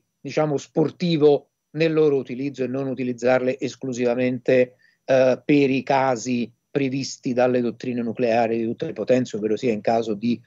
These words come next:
minaccia esistenziale al proprio Stato, non perché qualcuno ti sta, ti sta antipatico, questo non lo possiamo sapere. Finora non è mai successo, ripeto, finora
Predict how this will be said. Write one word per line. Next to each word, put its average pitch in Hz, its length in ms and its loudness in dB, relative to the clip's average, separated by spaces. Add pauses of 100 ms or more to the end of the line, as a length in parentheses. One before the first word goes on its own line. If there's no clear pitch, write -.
(160)
minaccia 123 500 0
esistenziale 123 1300 0 (220)
al 117 180 0
proprio 117 340 -4
Stato, 113 380 -2
non 131 560 -2 (320)
perché 131 360 -2
qualcuno 123 500 -4
ti 107 100 -10
sta, 110 360 -4 (240)
ti - 100 -10
sta - 180 -4
antipatico, 147 680 -2
questo - 260 -8
non 98 100 -6
lo 98 80 -6
possiamo 98 420 -6
sapere. 113 400 -2 (160)
Finora 135 680 0 (160)
non 101 140 -6
è 107 60 -4
mai 107 200 -2
successo, - 580 -2
ripeto, 110 460 -2
finora 127 560 2